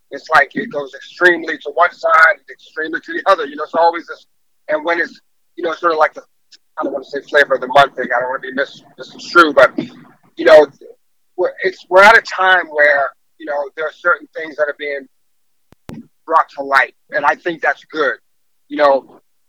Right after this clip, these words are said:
when you have them, you, you know, you wouldn't, let's be real. A movie like Woman King wouldn't have existed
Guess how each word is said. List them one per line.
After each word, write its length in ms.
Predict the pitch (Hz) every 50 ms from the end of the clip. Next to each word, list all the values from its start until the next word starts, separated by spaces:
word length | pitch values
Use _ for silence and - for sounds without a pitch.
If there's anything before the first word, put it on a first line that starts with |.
| _ _
when 120 | - 147 151
you 100 | 156 170
have 160 | 185 185 165
them, 120 | 165 156
you, 260 | 151 147 143 - - - - _ _ -
you 80 | -
know, 100 | 170 156 151 - -
you 100 | 196 -
wouldn't, 180 | 220 220 - 196
let's 160 | 208 202 -
be 160 | - 196 170
real. 240 | 156 160 151 131 113 - _ _ _ -
A 120 | - 147
movie 280 | 156 175 220 254 220 220
like 260 | 214 196 185 147 147
Woman 240 | 170 208 - 190 165
King 380 | - - 160 156 151 147 143 143
wouldn't 160 | 160 156 151
have 160 | 151 143 147
existed 440 | 139 127 170 170 151 _ - 143 135